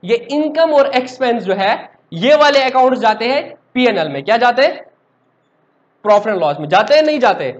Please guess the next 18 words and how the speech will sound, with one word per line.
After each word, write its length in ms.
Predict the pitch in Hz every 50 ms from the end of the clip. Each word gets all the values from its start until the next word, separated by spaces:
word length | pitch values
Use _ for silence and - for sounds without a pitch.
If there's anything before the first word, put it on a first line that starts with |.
| - _ _
सर 220 | - - 247 262
हाँ, 420 | 254 254 240 233 220 180 147 - - 214
income 340 | 233 247 254 254 277 262
और 120 | 262 254 240
expense 320 | 233 - - 254 254 247
जाते 220 | 214 233 226 226 240
हैं 140 | 247 247
profit 220 | 247 226 220 208 214
and 60 | 214
loss 140 | 190 170 165 180
में। 120 | 147 139
तो 300 | 143 _ _ _ - 185
यहां 240 | 170 175 190 214 233
पे 120 | 220 247 240
हम 80 | 226
income 340 | 220 233 240 233 247 269 262
डालते 260 | 262 254 254 254 294
हैं 360 | 277 269 208 156 - - -